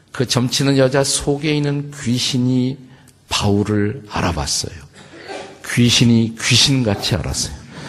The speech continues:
귀신이 아주 귀신같이 알았어요. <laughs> 네. 그래서 그가 또 예수를 믿게 돼요. 그러니까 빌립보의 두 번째 교인 누구예요?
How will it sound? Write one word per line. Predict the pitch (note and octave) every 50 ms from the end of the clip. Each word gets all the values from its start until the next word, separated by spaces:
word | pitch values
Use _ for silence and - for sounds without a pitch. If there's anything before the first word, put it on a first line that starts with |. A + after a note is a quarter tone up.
| - - - - - - -
귀신이 | - G#2 G2+ G2 - A2 G2+
아주 | F#2 F2+ E2 F#2 F#2
귀신같이 | - - G#2+ - - B2+ A2 G2 F#2 D#2+ - - - -
알았어요. | - D#2+ F#2+ - - - - - - - - - - - - - - D3 D#3 D#3+ D#3
<laughs> | C#3+ C#3 C3+ C3+ C3 A#2+ A#2 - - - -
네. | F2 F#2 E2 D#2+ E2 E2 E2+ E2 - - - - - - - - - _ _ - _ -
그래서 | - B2 G#2+ A#2
그가 | - - A#2 A#2 B2 A#2
또 | - B2+ A#2
예수를 | G#2+ G#2 G2+ G2 - - G2 F2
믿게 | E2 D#2+ E2 - D2+ B1+
돼요. | - - - - - - _ _ _ -
그러니까 | A2+ A2 G2+ G#2+
빌립보의 | - - - A#2+ C3 C3 - C3 B2 B2 B2
두 | - B2+ B2
번째 | C3 C3+ C3 A#2 - C3+ A#2+
교인 | - A#2 G2+ F2 E2+ E2+ F#2 F#2 F#2
누구예요? | F#2+ F#2 F#2+ F#2+ G2 G#2+ C3 C#3+ D3